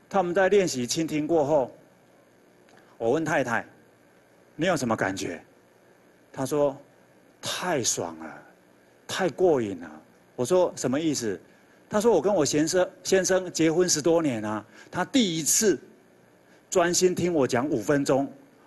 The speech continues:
而不打断我。”结婚十多年欸，第一次这样子。我们多容易，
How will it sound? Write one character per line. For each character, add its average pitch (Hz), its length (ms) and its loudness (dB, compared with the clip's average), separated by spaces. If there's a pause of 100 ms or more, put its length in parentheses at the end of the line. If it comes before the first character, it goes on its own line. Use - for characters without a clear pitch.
(100)
而 139 160 2
不 392 140 2
打 113 240 -4
断 160 220 2
我。” 95 240 -6 (840)
结 147 200 -4
婚 175 160 -4
十 151 140 -6
多 151 200 2
年 107 220 -4
欸， 82 240 -14 (440)
第 208 140 -8
一 175 60 0
次 185 140 -2
这 175 120 0
样 156 200 2
子。 95 220 -8 (800)
我 151 100 2
们 185 140 0
多 185 180 4
容 180 220 4
易， 185 220 0